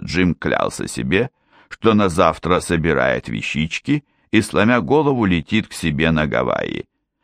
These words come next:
Но так называемая «простушка Трейси» умела манипулировать людьми.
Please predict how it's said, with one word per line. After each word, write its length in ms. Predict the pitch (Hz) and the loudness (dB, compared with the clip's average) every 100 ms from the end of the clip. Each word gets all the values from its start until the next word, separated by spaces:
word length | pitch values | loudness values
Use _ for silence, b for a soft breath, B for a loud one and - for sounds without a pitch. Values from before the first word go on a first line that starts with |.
| b b | b b
Но 480 | 151 175 175 165 - _ - | 0 2 4 2 -2 _ -6
так 180 | 117 | -2
называемая 920 | 123 123 123 104 90 90 95 78 78 90 | 0 2 4 4 4 2 0 0 -2 -2
«простушка 800 | - 110 104 - 95 82 - 80 | 2 0 0 -2 -2 -2 0 -2
Трейси» 680 | - 76 71 73 - 147 156 _ _ _ _ _ | 0 0 0 -2 -2 -2 -4 _ _ _ _ _
умела 540 | 170 190 123 85 85 85 | 0 2 2 2 2 2
манипулировать 880 | 87 90 80 80 82 78 80 78 - | 2 0 0 0 2 2 2 0 -2
людьми. 400 | 78 76 78 | -2 0 0